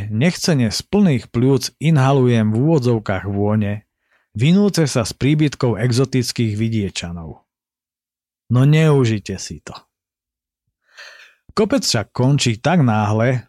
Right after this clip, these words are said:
ako sa na ceste zjavil, a predo mnou je príjemný oddychový úsek až do Jelšavy. Dostávam sa na lúky, kde schádzam z cesty a dívam sa smerom na juhovýchod, kde ma zaskakuje až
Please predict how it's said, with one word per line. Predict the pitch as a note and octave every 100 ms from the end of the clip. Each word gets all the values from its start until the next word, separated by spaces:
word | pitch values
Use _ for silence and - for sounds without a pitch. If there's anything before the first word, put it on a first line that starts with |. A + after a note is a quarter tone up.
| _
ako | C3 C#3+ C#3
sa | C3
na | B2+ A#2+
ceste | A#2+ G2 - F2
zjavil, | F#2+ A2 D3 D3 D3 C3+ - _ _
a | - -
predo | C3 D#3 D3
mnou | C#3 B2+ G#2+
je |
príjemný | F#2 C3+ E3 F3+ D#3 C3+ A#2
oddychový | A#2 B2 A#2+ B2 A2 F#2+
úsek | B2 A#2+ B2+ A2+
až | G#2+ G#2
do | A2
Jelšavy. | G#2 F#2 - F2 D#2+ - _ _ _ _ _ _ _ _ _ _
Dostávam | A#2 E3 - G3+ E3+ B2 -
sa | A2
na | G#2 G#2+
lúky, | A2+ A#2+ B2 D3 C3 -
kde | A2+ G#2+
schádzam | - A2 C3 C3 A#2 G2+
z | - -
cesty | B2 - B2 -
a | G2+
dívam | G2+ G#2+ A3 A3+ D#3
sa | - G#2+
smerom | - C#3 C3+ G#2+
na | G2+ A2
juhovýchod, | A#2+ B2+ C3 C3+ - C#3+ - - _ _ _ _ _ _ _
kde | - G2+ G#2
ma | F2+
zaskakuje | G2 C#3 E3 - F3+ - C3+ G#2
až | F#2+